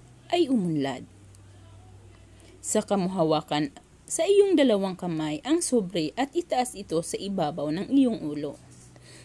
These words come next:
Damhin ang bigat nito at damhin ang laman na naging doble.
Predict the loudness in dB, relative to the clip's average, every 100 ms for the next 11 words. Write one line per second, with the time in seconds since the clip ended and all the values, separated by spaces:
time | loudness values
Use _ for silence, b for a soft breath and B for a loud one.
0 | 0 2 4 2 0 0 2 4 2 2
1 | 0 0 -2 -6 -4 -2 0 4 4 4
2 | 0 -2 0 0 -2 -6 -8 B B B
3 | B B -14 2 4 6 4 4 2 2
4 | -2 0 0 0